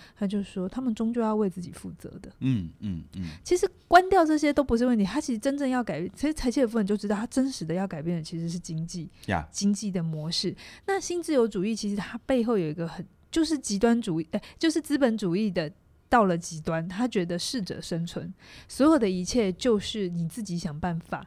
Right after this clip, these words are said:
Speaker 2: 嗯哼。
Speaker 1: 那这个东西我先不论对错，
Speaker 2: 嗯哼。
Speaker 1: 可是我们想一想哦，把它推到极致，就是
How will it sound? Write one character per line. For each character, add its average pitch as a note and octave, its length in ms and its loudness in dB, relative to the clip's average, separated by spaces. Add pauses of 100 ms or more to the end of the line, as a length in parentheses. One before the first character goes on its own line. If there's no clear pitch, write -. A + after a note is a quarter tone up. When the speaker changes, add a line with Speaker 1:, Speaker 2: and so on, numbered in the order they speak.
Speaker 2:
嗯 G#2 180 0
哼。 A#2 100 0
Speaker 1:
那 F#4+ 140 2
这 F#4+ 120 2
个 E4 140 6
东 C4 180 4
西 C4 140 -2
我 G#3+ 140 6
先 D4 180 -2
不 A3 140 -2
论 A3+ 160 0
对 G#3+ 200 2
错， D#3+ 320 -2
Speaker 2:
嗯 G3 40 -4
哼。 - 0 -
Speaker 1:
可 G#3+ 100 0
是 A#3+ 100 0
我 D4+ 60 0
们 F#3 240 -2 (320)
想 E3+ 420 -2
一 B3+ 80 4
想 F3+ 240 0
哦， D#3+ 60 -2
把 E3 100 -2
它 G3 120 -2
推 C4 160 2
到 C4 160 4
极 F3 200 -4
致， G#3 220 -4
就 A3 140 -2
是 G#3+ 180 0